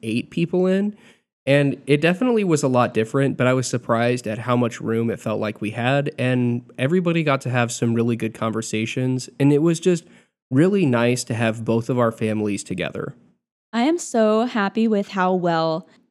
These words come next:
Speaker 2: our families got along. Like, they were just able to find so many, like, common interests and have really good conversations. I feel like everyone had a really good time.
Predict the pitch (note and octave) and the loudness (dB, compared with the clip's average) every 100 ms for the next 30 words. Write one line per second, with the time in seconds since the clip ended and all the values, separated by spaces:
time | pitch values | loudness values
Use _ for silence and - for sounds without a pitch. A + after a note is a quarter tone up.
0 | _ F#3+ F#3+ - D#3 E3+ D#3 D#3+ E3+ D#3 | _ -4 -4 -4 -4 -4 -6 -8 -6 -6
1 | D3+ D3 F#2 C#2+ A3 - _ _ _ _ | -6 -6 -8 -6 -8 -10 _ _ _ _
2 | G3 E3+ D3+ - - _ _ _ _ - | -6 -6 -6 -12 -20 _ _ _ _ -2
3 | G3 G3 G3+ A3 G#3+ G3 G3 G3 G3 F3 | 0 0 0 -2 0 0 0 0 -2 -2
4 | F3 F3+ - F#3 F#3+ F#3 F3+ F3 E3+ - | 0 -2 -2 0 2 2 2 0 -2 -6
5 | D#3 - - G3 G3 F#3+ F#3 F#3 F#3+ - | -8 -8 -4 0 2 2 0 0 -2 -4
6 | F#3 F3+ F3 - F3 F#3 F#3 E3+ E3+ - | -4 -4 -6 -4 -4 -2 -2 -4 -4 -8
7 | - G3 G3+ G3 F#3+ F3+ F3+ F3 F3+ F3+ | -8 -4 -4 -4 -6 -4 -4 -2 -2 -2
8 | E3+ E3+ E3+ E3+ E3+ F3+ F3 E3+ E3 E3 | -4 -2 -4 -2 -4 -2 -2 -2 -4 -2
9 | D#3+ E3 E3 B2 C3+ A#2+ - - G3 - | -2 -4 -6 -8 -8 -8 -10 -10 -8 -6